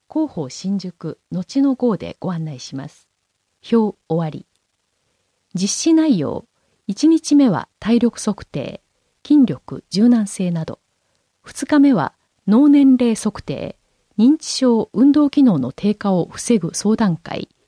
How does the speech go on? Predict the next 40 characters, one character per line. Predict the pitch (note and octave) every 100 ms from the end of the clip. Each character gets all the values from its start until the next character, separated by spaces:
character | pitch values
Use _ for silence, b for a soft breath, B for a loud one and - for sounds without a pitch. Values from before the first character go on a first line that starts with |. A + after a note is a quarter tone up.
| _ -
ミ | G3+
ニ | B3+
講 | C4 C4 F#3
座。 | - A#2+ - _ _ _ _ _ _
い | -
ず | G3+ D4
れ | C#4+
の | C4+
会 | - A#3+
場 | A3 G#3+
も | F#3+ F3
同 | - F3+
じ | G3+ F#3+
内 | E3 D3+
容。 | C#3 B2 - _ _ _ _ _ _ _ _
対 | - B3
象、 | - A3+ G3+ F3 _ _ _ _ -
区 | E4+
内 | E4 F3+ -
在 | F#3+ G#3
住 | G#3 G3
の | F3+ D#3+ -
六 | F3+ C4+
十 | C#4+ C4+
五 | G#3+
歳 | A3 A#3 A3
以 | G#3+
上 | G3 C3+
で、 | C#3 A2 _ _ _ _
介 | C4 D4
護 | D4+
保 | C#4+
険 | C#4+ G#3 D#3
の | B2+ B2+ - -
要 | B3+ B3
支 | - - F#3
援、 | C#3 - - -
要 | C4+ A#3
介 | - - F#3+ E3+
護、 | - -